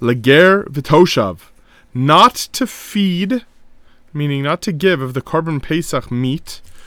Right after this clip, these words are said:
to a ger toshav, referred to in the Torah as ger v'toshav, which means a resident alien. Now that sounds funny,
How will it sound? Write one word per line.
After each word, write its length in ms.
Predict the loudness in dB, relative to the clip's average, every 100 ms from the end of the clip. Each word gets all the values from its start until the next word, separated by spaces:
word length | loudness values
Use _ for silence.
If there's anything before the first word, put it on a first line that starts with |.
| -20 -20 -12
to 220 | -4 -2
a 140 | 0
ger 340 | 0 2 2 2
toshav, 800 | 2 2 2 0 -2 -4 -12 _ _ _ _ _ -20 -20 _ _ _ _
referred 400 | -8 -2 0 0
to 100 | 0
in 80 | -2
the 60 | -2
Torah 260 | 2 2
as 100 | 0
ger 300 | 0 2 2
v'toshav, 880 | 2 0 0 -4 -4 -6 -6 -8 _ _ _ _ _ -4
which 320 | -4 -4 -4
means 320 | -2 -2 0
a 100 | -2
resident 680 | 2 2 2 0 -2 -4 -6 -6
alien. 600 | -2 0 0 -4 -6 -10 -16 -20 -20 -20 -18 -16 -16 -16 -12
Now 120 | -8 -6
that 180 | -6
sounds 260 | -4 -4 -6
funny, 480 | -6 -6 -4 -4